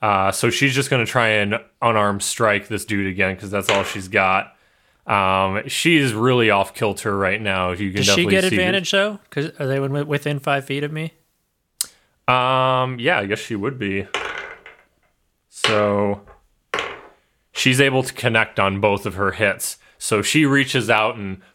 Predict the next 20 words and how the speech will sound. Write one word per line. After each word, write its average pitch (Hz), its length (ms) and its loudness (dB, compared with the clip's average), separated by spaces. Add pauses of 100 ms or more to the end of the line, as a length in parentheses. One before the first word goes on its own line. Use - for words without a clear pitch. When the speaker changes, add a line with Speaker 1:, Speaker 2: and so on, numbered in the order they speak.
(120)
Speaker 1:
punches 120 800 0
the 117 180 -2
dude 107 300 0
with 98 260 -2
the 104 80 -6
spear 110 400 0
in 98 120 -2
front 104 260 0
of 101 80 -2
her 98 160 0 (560)
and, 98 280 0
uh, 92 340 2 (120)
does 101 220 0
some 98 220 -6
damage 95 440 0
to 92 140 -2
him. 87 180 -6 (240)
Oh, 330 80 -8
not 277 200 -6
bad. 247 280 -2